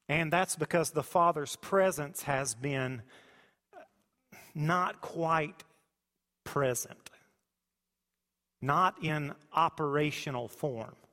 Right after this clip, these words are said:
okay? Okay, so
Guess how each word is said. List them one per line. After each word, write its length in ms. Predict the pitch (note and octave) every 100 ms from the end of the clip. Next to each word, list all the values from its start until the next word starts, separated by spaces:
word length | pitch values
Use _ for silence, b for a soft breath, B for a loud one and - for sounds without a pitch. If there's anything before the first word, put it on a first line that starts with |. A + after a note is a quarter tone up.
| _ _
okay? 280 | - C#3+ C#3+ - b b b b _ _ _ _ _ _
Okay, 280 | B2+ D#3 D#3
so 280 | - D3